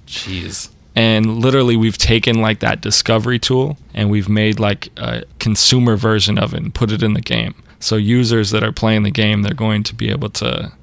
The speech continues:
Speaker 2: like, just discover new music from our catalog and share it on their Facebook walls and things of that
Speaker 1: They're
Speaker 2: sort.
Speaker 1: like the new moguls.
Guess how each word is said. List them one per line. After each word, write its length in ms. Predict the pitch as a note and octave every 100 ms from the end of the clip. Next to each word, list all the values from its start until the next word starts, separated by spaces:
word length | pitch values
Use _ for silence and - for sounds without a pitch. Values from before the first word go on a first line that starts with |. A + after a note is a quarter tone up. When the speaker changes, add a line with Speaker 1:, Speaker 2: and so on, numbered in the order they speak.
| -
Speaker 2:
like, 160 | - G#2+
just 200 | - G2
discover 420 | - - G#2+ G#2
new 160 | G#2+ G#2
music 380 | G#2+ G#2+ - -
from 180 | -
our 100 | G#2
catalog 640 | G2+ G#2 G#2+ F2+ E2 - A2
and 220 | G2 - - -
share 320 | - A2 A2+
it 120 | G#2+
on 100 | G#2
their 100 | G#2+
Facebook 540 | G2 - G#2+ - - -
walls 320 | A#1+ A#1 -
and 140 | -
things 240 | - G#2+ -
of 80 |
that 160 | - A#2+
Speaker 1:
They're 80 | A2+
Speaker 2:
sort. 140 | A2+
Speaker 1:
like 180 | - -
the 100 | -
new 120 | A2+
moguls. 580 | A#2 D3 - A1+ - -